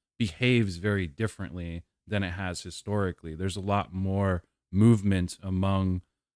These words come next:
um, top business officials and flow of money between these different nations and essentially across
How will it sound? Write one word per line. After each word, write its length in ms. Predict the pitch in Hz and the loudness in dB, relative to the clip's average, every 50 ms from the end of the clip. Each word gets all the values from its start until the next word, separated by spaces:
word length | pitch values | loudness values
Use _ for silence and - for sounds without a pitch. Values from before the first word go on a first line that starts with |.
| _ _ _ - | _ _ _ -8
um, 520 | 98 92 90 87 85 80 78 78 85 90 90 _ _ _ _ _ _ _ - | -6 -4 -4 -4 -4 -6 -6 -8 -10 -10 -14 _ _ _ _ _ _ _ -2
top 280 | 113 110 95 - 87 | -2 -2 -2 -2 -2
business 440 | 80 104 101 95 90 101 98 - - | 0 2 2 4 4 2 0 0 -2
officials 760 | 95 - 98 92 87 - - 92 90 87 85 82 - - - _ _ _ _ - | -6 -6 -4 -4 -4 -4 -4 -6 -6 -6 -6 -6 -6 -8 -8 _ _ _ _ -10
and 300 | 95 95 92 90 90 - - _ _ _ | -8 -6 -4 -4 -6 -6 -8 _ _ _
flow 320 | 107 104 107 107 107 107 | -4 -2 2 2 4 4
of 180 | 98 90 78 76 | 4 2 0 0
money 320 | 95 95 92 95 90 90 | 0 0 0 2 0 0
between 560 | 87 73 92 - - - - 110 110 110 107 | -2 -2 -6 -8 -4 2 4 6 8 8 8
these 240 | 95 92 92 87 80 | 8 6 4 0 -4
different 480 | - - 92 87 - 95 92 87 - 85 | -6 -6 -8 -8 -6 -8 -8 -8 -8 -6
nations 720 | 90 90 90 95 90 - - 90 85 82 85 85 - - - | -6 -4 -4 -4 -4 -4 -6 -6 -6 -4 -6 -6 -8 -10 -10
and 300 | 95 90 87 90 90 87 - | -8 -8 -6 -4 -6 -6 -6
essentially 720 | - 98 - 113 113 120 117 - 120 101 90 82 85 82 - _ _ _ _ | -8 -6 -2 0 2 2 2 0 -2 -2 -2 -2 -4 -6 -8 _ _ _ _
across 460 | - 92 - - - 104 98 92 - | -16 -16 -10 -4 -2 -2 -2 -2 -4